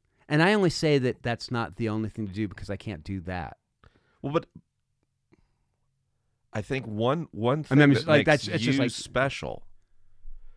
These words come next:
Speaker 2: uh, I think a lot of people who have done community building in a church context, the reason they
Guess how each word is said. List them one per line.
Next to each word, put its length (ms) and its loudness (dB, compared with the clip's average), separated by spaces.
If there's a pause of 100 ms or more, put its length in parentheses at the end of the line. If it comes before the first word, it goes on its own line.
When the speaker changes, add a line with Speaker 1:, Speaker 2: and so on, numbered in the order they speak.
(680)
Speaker 2:
uh, 320 0
I 120 -4
think 460 -8
a 100 0
lot 360 0
of 140 -4
people 600 -6 (320)
who 120 -6
have 140 -2
done 220 -2
community 380 -6
building 400 -6 (100)
in 120 -6
a 100 -6
church 480 -8
context, 840 -10 (760)
the 100 -6
reason 280 -4
they 120 -4